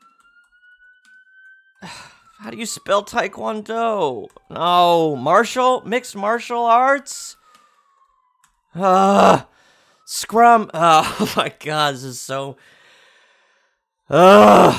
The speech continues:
this is not great, folks. Okay, well, twelve seconds left. Scrum, any other sport that exists that I can't even think of. What's going on? Luge?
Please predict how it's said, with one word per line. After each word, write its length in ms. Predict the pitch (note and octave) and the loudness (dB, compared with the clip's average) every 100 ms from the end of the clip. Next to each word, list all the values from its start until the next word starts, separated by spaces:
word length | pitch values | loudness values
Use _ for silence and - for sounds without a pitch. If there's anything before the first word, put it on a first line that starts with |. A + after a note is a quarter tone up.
| - | -6
this 200 | C3 D#3+ | -12 -8
is 60 | D#3 | 0
not 260 | E3+ D3 | 0 0
great, 480 | A#2+ B2 B2+ B2 - | 0 2 2 -2 -6
folks. 540 | A2+ A2 A2 - - | -6 -4 -4 -8 -10
Okay, 480 | B2 C3+ A#2+ A#2 A2+ | -8 -4 -2 -2 -2
well, 260 | G#2 D#3 D#3 | 0 2 2
twelve 300 | E3 F#3 F#3 | 2 2 2
seconds 400 | G3+ F#3 F#3+ E3 | 0 -2 -4 0
left. 260 | A3 - | 2 0
Scrum, 640 | - - D#3+ F#3 G3+ G3+ G3 _ _ _ - | -4 -8 0 4 4 2 -4 _ _ _ -2
any 280 | G3+ A#3 A3 | 2 4 2
other 220 | G#3+ G#3 | 2 -2
sport 520 | - F#3 F#3 C3+ - | -8 -6 -4 -4 -8
that 200 | D#3 D3+ | -8 -6
exists 720 | C#3+ B2+ A2+ F3+ G3 - - - | -6 -8 -4 0 0 0 -8 -6
that 100 | C3 | -6
I 80 | |
can't 280 | C3 E3+ E3+ | -6 -8 -8
even 200 | E3 D3+ | -8 -10
think 360 | - G3 G3+ F#3 | -8 -6 -4 -2
of. 340 | B2+ F#2+ - | -2 -2 -6
What's 240 | E3 G3+ - | -6 -6 -6
going 360 | F#3+ F#3+ F3 | -4 -2 -2
on? 640 | - D#3+ F#3+ F3+ G#2+ - _ _ _ _ _ _ - | 0 2 2 0 -2 -10 _ _ _ _ _ _ -16
Luge? 880 | B2+ E3 A3 A#3+ A#3+ A3+ - - | 0 6 8 8 4 2 -4 -14